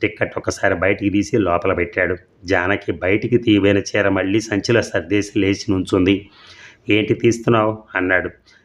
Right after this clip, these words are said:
"సంచి కొంచెం ఒరిగినట్టుంటేనో." "చేత్తో పట్టుకోరాదు, టైం అయిపోతోంది." జానకి విని ఊరుకుంది. సంచి తీయలేదు.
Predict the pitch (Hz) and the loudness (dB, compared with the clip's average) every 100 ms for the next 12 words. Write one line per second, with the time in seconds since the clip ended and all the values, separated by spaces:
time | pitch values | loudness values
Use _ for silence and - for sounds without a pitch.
0 | _ - 107 104 - - 120 - 98 95 | _ -6 -2 -2 -2 0 0 2 2 4
1 | 104 120 107 104 98 101 95 113 147 90 | 4 4 2 -2 0 0 2 2 0 -4
2 | - _ _ _ _ _ - - 98 - | -10 _ _ _ _ _ -2 2 2 4
3 | 113 117 - 113 104 95 113 120 120 90 | 2 0 0 2 2 4 4 2 2 0
4 | 90 107 101 98 104 90 92 90 - _ | 2 0 0 -2 0 0 0 -4 -14 _
5 | 92 85 87 95 101 101 92 104 87 92 | -4 0 0 0 -2 -2 0 0 0 -2
6 | 92 95 85 95 - - - 98 92 - | -2 -2 0 -2 -4 -12 -2 -2 -2 -2
7 | 101 92 92 90 | 0 2 2 0